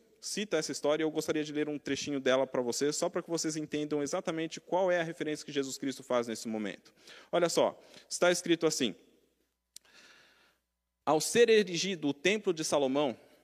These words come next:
as imensas pedras para as paredes e os fundamentos foram inteiramente preparadas na pedreira.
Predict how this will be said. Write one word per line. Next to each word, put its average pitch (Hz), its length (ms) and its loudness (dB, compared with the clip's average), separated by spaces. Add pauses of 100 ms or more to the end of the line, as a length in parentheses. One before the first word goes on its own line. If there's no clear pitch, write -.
(120)
as 160 180 0
imensas 190 400 -4
pedras 170 400 0
para 151 180 0
as 143 80 -4
paredes 143 480 -2
e 143 40 -4
os 135 100 -8
fundamentos 139 600 -6
foram 151 260 -4
inteiramente 190 760 -6
preparadas 139 600 -4
na 127 80 -6
pedreira. 104 520 -6